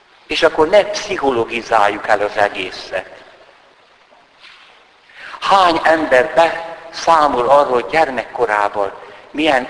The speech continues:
élmény érte? Nem is tudja elmondani. Megérintette Isten. És azért ez a Héli mégiscsak pap volt.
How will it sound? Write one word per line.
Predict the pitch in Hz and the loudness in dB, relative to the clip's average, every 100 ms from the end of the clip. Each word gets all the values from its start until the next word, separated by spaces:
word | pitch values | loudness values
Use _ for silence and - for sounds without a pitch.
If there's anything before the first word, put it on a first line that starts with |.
| - | 2
élmény | 220 220 170 127 - 107 101 - | 4 6 4 0 -2 -4 -6 -8
érte? | 117 117 95 - - - 85 - - - _ _ _ _ - - - _ _ _ - | -6 -4 -6 -8 -14 -12 -12 -16 -20 -20 _ _ _ _ -20 -20 -20 _ _ _ -4
Nem | - 170 | 0 0
is | - | -2
tudja | - 285 - 135 | -6 -8 -4 -2
elmondani. | 147 131 117 113 107 104 - - | 0 -2 -4 -6 -8 -8 -14 -12
Megérintette | - 175 208 208 127 120 110 101 107 - 117 | 0 2 4 2 -2 -2 -6 -6 -8 -6 -8
Isten. | - - - 107 113 - - - _ _ _ _ _ _ _ | -6 -12 -10 -14 -14 -20 -20 -20 _ _ _ _ _ _ _
És | 127 - | -8 0
azért | 151 147 139 131 | 0 2 0 2
ez | 127 | 0
a | 123 | 2
Héli | 113 139 127 120 | 0 0 -2 -2
mégiscsak | 110 113 107 110 - 98 - | -4 -4 -4 -10 -8 -8 -6
pap | - 90 - | -4 -4 -4
volt. | 90 - - - | -12 -14 -14 -18